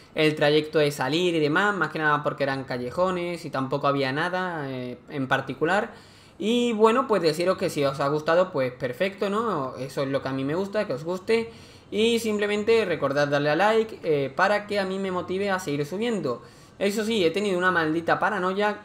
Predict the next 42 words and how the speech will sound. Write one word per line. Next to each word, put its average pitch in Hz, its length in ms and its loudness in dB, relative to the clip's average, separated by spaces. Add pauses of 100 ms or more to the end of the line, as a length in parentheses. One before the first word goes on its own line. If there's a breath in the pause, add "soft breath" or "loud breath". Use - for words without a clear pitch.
(120)
con 202 360 0
los, 202 300 2
eh, 156 200 0
desafíos, 180 800 -2 (480 loud breath)
eh, 147 320 2
porque, 147 460 0 (1400)
eh, 143 400 2
uno 175 240 4
de 196 100 2
ellos, 202 240 2
por 190 140 2
ejemplo, 175 360 -2
el 170 200 0
de 143 480 2
el 135 140 -2
Padre, 180 440 4
el 175 80 -2
Hijo 180 300 -2
y 170 80 -2
el 160 100 0
Espíritu 160 400 -2
Santo, 190 460 -2
ese, 175 260 0
por 202 140 -2
ejemplo, 180 280 -4
yo 180 220 -2
no 170 80 0
lo 151 80 2
he 147 40 2
entendido. 175 460 0
Así 165 200 -6
que 190 80 -2
si 190 100 -6
me 170 60 -2
lo 143 100 -2
podéis, 165 460 0
eh, 160 400 2
explicar, 175 600 -2 (380 loud breath)
pues 190 160 4
mejor 170 360 2
que 165 100 2
mejor. 135 400 -2